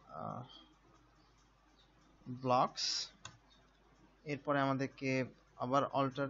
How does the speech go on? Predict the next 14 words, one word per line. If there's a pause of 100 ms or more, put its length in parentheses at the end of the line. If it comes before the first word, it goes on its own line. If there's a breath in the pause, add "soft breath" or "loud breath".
এন
দিয়ে (1400)
আমরা
দিলাম (800)
হ্যাচেস, (3000)
এন্টার, (880)
আবার (100)
অল্টার (120)
এন
দিয়ে (1200)
এখানে
হবে
হচ্ছে (200)
টেক্সট